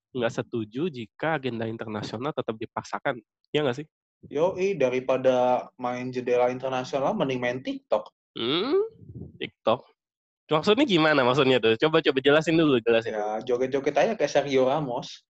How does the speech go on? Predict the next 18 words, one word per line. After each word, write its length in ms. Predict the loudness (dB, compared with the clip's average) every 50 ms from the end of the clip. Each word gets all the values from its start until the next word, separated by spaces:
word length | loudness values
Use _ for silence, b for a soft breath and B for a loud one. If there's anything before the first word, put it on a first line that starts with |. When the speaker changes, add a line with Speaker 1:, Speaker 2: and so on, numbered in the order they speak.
| _ _ _ _ _
Speaker 1:
<laughs> 400 | -12 -10 -8 -8 -8 -8 -10 -12 -12 -14 B B -14 -12 B 0
Salah 200 | 2 4 4 4
dong. 160 | 4 2 2 0 _ _ _ _ _ _ _
Robert 260 | 2 2 4 4 4
Lewandowski, 880 | 4 4 4 4 2 2 2 0 0 0 -4 -6 -4 -4 -2 -2 -2 -2 0
udah 100 | 0 0
jadi 320 | 2 2 2 2 2 0
artis 220 | 0 -2 -8 -10 -10
TikTok 240 | -10 -8 _ -10 -6
dia. 240 | -4 -4 -4 -4 -6 -10 _ -20 -16 _ -10
<laughs> 960 | -8 -8 -10 -8 -12 -14 -16 -16 -16 _ -12 -12 -12 -14 _ -20 -20 -20 _ _ _ _ _ _ _ _ B B -14 -4
Ya 160 | 0 2 4 4 4
udah 160 | 4 2 2
nih, 80 | 0 0
kita 320 | -2 -4 0 2 2 2
mungkin 320 | 2 0 -2 -2 -4 -4 -2
mau 80 | -2
lanjut 320 | 0 0 0 -2 -2 -4